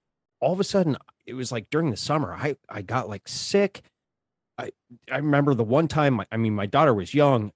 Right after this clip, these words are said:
I, I couldn't stay awake. Uh, she was sitting there reading a book with me. I'd put on, you know, cartoons and what have you. And my now wife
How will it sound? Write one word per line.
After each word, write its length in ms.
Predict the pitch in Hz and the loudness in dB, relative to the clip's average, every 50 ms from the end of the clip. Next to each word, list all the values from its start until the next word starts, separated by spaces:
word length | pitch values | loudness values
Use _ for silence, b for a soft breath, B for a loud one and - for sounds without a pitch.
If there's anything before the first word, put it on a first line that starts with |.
| _ - | _ -12
I, 320 | 110 107 110 120 123 113 | -10 -8 -6 -6 -6 -6
I 40 | 117 | -6
couldn't 300 | - - - 135 120 120 | -6 -4 -2 -2 -2 -2
stay 220 | - - - 120 110 | -2 -4 -2 -2 -2
awake. 480 | 98 90 98 123 139 147 147 - - - _ _ _ _ _ _ - | -2 0 2 4 4 4 2 0 -4 -16 _ _ _ _ _ _ -12
Uh, 60 | 131 - - | -12 -12 -10
she 180 | - - - 120 | -8 -6 -4 -4
was 120 | 110 - | -4 -4
sitting 160 | - 143 117 | -4 -4 -4
there 120 | 110 110 101 | -2 -2 -2
reading 280 | 107 110 104 98 90 | -2 -2 -2 -4 -6
a 80 | 82 76 - | -8 -4 0
book 140 | 185 190 185 - | 0 0 2 2
with 180 | 175 160 - - | 0 -2 0 0
me. 240 | 156 151 147 143 | 0 2 2 2
I'd 200 | 131 110 101 - | 2 0 -2 -4
put 140 | - 120 110 | -4 -2 0
on, 260 | 107 104 95 92 95 - - | 0 0 -2 -4 -8 -8 -6
you 80 | 117 | -6
know, 80 | 98 92 | -6 -6
cartoons 640 | - - 104 101 - - 151 156 160 151 143 127 - | -4 -4 -4 -4 -4 -2 0 2 2 2 2 0 -2
and 120 | 98 107 - - | -6 -10 -12 -14
what 280 | 113 95 107 127 139 | -10 -4 -2 -2 0
have 260 | 139 131 127 117 104 | 0 0 0 0 2
you. 180 | 110 104 101 104 - | 0 0 -2 -4 -6
And 360 | 101 107 104 104 98 92 85 - _ _ _ _ _ - | -6 -6 -4 -4 -6 -6 -10 -12 _ _ _ _ _ -6
my 220 | 123 113 107 104 107 107 98 | -4 -2 -2 -2 -2 -4 -4
now 200 | - 117 120 113 | -2 0 0 0
wife 400 | 95 92 120 147 143 131 - - | 2 2 2 4 4 2 0 -2